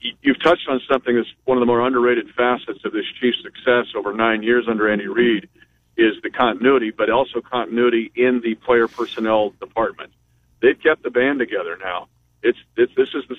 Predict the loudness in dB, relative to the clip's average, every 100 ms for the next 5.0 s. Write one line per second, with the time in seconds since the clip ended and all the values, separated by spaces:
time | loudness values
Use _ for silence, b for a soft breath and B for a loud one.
0 | 0 2 2 2 0 0 -2 0 2 2
1 | 0 -4 -8 -2 0 0 2 2 2 -2
2 | -12 -4 -2 -2 0 2 2 2 0 -4
3 | _ _ _ -8 -2 0 0 2 2 4
4 | 2 0 -2 -4 0 -2 0 0 0 0